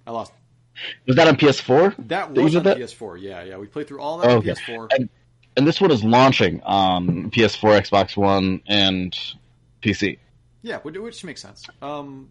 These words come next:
Speaker 1: I,
Speaker 2: Yeah.
Speaker 1: I mean, I think that Diablo three was a fantastic game. I, I
Speaker 2: I
Speaker 1: really
Speaker 2: agree.
Speaker 1: like the cartoonishness of Diablo three, and it going back to, like, the grim, dark, gritty Diablo is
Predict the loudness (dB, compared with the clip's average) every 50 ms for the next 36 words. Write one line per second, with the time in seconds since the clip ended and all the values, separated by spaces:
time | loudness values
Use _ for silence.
0 | _ _ -8 -6 -6 -6 -6 -6 -8 -8 -10 -14 -8 0 0 2 2 0 -4 -8
1 | -8 -10 -8 -8 -10 -12 -12 -12 -10 -8 -8 -8 -8 -10 -14 -14 -16 -18 -16 -16
2 | -14 -16 -16 -18 -16 -14 -14 -14 -14 -14 -16 -18 -20 -20 -20 -20 -20 _ -20 -20
3 | -18 -18 -16 -14 -14 -16 -16 -16 -18 -14 -14 -14 -12 -10 -10 -10 -10 -10 -12 -16
4 | _ _ _ _ _ _ _ _ -14 -10 -6 -2 2 2 4 4 4 2 -2 -4
5 | -4 -6 -10 -12 -18 -16 -14 -14 -14 -14 -14 -18 -16 -16 -16 -16 -18 -20 -20 -20
6 | -18 -20 -20 -18 -18 -18 -18 -18 -18 -20 -20 _ _ -18 -16 -14 -14 -16 -18 -20
7 | -20 -20 -20 -18 -18 -20 -20 -20 -18 -18 -16 -14 -14 -14 -14 -14 -16 -16 -16 -16
8 | -16 -16 _ -18 -18 -16 -16 -16 -16 -18 -20 -20 -20 _ -20 -20 -16 -14 -14 -14
9 | -16 -18 -20 -18 -18 -16 -16 -18 _ _ _ -20 -20 -20 -20 -20 -20 -20 -20 -18
10 | -16 -16 -14 -14 -16 -16 -16 -16 -16 -16 -16 -16 -18 -20